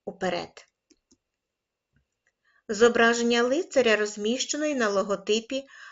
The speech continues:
автомобільного фестивалю Анлін п'ятсот плюс, перегонів для водіїв унікальних машин з двигунами потужністю понад п'ятсот кінських сил,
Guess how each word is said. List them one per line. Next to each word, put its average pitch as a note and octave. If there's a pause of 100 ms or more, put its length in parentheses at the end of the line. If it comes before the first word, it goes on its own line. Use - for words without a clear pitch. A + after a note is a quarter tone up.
(140)
автомобільного A3
фестивалю A#3 (440)
Анлін A3+
п'ятсот A3+
плюс, - (480)
перегонів A#3
для G#3+
водіїв A3+ (160)
унікальних A3
машин A#3+ (360)
з G3
двигунами G3
потужністю G#3
понад G3
п'ятсот G3+
кінських F3
сил, F3